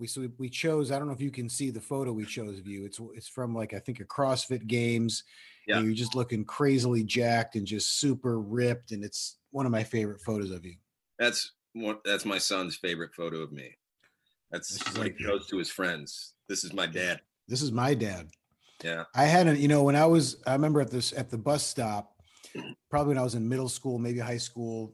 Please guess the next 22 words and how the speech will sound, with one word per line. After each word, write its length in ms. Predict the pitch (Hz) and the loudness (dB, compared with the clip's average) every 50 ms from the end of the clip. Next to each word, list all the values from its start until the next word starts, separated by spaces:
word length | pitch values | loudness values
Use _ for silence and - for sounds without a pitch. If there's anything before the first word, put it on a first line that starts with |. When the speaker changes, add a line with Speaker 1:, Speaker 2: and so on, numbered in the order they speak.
| - _ | -12 _
Speaker 1:
there 100 | 127 120 | -6 -4
was, 160 | 117 113 - | -4 -4 -2
you 80 | 180 156 | -2 -2
know, 120 | 113 107 | -2 -2
like, 240 | 101 107 107 101 - - | -2 -4 -4 -6 -6 -6
oh, 320 | - 143 139 135 127 127 | -2 0 0 2 2 0
you 100 | 131 135 117 | 0 -2 -2
know, 60 | 107 | -2
a 60 | 104 117 | -2 0
lot 120 | 120 120 | 0 0
of 80 | 117 107 | 2 2
the 40 | |
"my 260 | 107 113 117 120 123 123 | 2 2 2 4 2 2
dad 320 | 117 120 120 120 117 110 - | 4 4 4 4 4 2 0
could 80 | 101 98 | -2 0
beat 140 | 117 120 113 | 2 2 2
up 160 | 107 - 107 | 2 0 0
your 160 | 113 117 117 | 2 2 2
dad" 540 | 104 110 113 113 113 110 110 110 104 101 - _ _ _ _ _ _ _ _ _ _ | 2 2 2 4 4 4 2 2 0 -2 -8 _ _ _ _ _ _ _ _ _ _
kind 200 | - 139 127 117 | -2 0 2 2
of 60 | 117 | 2
conversations. 1080 | 120 131 120 113 107 117 110 - - 123 117 113 110 - 120 113 107 104 104 101 - | 2 2 2 2 2 0 -2 0 2 2 2 2 2 2 0 0 0 -2 -2 -4 -6